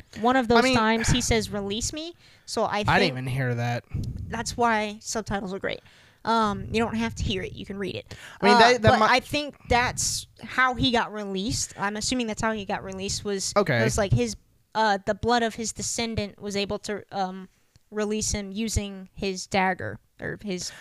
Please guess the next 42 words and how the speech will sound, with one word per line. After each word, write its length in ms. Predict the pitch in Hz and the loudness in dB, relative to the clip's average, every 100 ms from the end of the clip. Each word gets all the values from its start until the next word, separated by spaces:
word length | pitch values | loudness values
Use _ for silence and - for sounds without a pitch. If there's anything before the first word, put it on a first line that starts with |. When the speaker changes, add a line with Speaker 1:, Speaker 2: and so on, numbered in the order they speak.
| - 277 | -10 0
Speaker 2:
I 40 | |
mean, 140 | 370 | 2
Speaker 1:
blade. 360 | 190 190 160 - - | 4 2 0 -2 2
Speaker 2:
that 200 | 208 - | 2 2
could 80 | |
have 80 | 117 | -2
been, 120 | 120 | -2
that 200 | 139 170 | 2 4
explains 540 | 156 131 - 127 123 123 | 4 0 -6 -4 -4 -4
a 40 | |
little 140 | 117 113 | -4 -4
bit. 120 | 214 | 0
Speaker 1:
And 80 | 214 | 2
Speaker 2:
But 100 | 170 | 2
Speaker 1:
then 260 | 185 202 | 0 -6
that, 120 | - 196 | 2 4
Speaker 2:
anyways. 240 | 170 127 | 4 4
Speaker 1:
that, 280 | 247 160 202 | 4 2 2
that, 240 | 226 214 - - | 2 2 -4 0
that's 220 | 226 233 | 0 2
ho-, 80 | - 202 | -2 0
how 480 | 226 214 202 180 - - | 2 4 4 2 -2 -4
I 300 | 202 196 185 - | 0 0 0 -6
w-, 140 | 196 - _ _ - | -12 -14 _ _ -8
interpreted 640 | 220 - 208 220 196 185 | -6 -4 -2 0 -2 0
that 180 | 196 - | -2 0
line 260 | 190 185 | 0 0
of, 100 | 180 | 0
like, 140 | 180 - | -4 -4
"I 80 | 254 | -2
thought 200 | 202 190 | 0 0
you 80 | |
weren't 140 | 196 202 | -2 -2
allowed 200 | 247 269 | 0 0
to 40 | 202 | -2
help," 200 | - - | -4 -4
'cause 160 | 202 | -6
he's 280 | 220 208 208 | -2 -4 -4
the, 120 | - - - _ | -8 -16 -20 _
'cause, 420 | - 202 185 - - _ _ 214 | -2 -2 -2 -6 -8 _ _ -2
um, 380 | 202 180 180 - - - - - - - | 0 0 -6 -10 -12 -12 -18 -18 -16 -2
um, 380 | 208 185 175 | 0 0 -4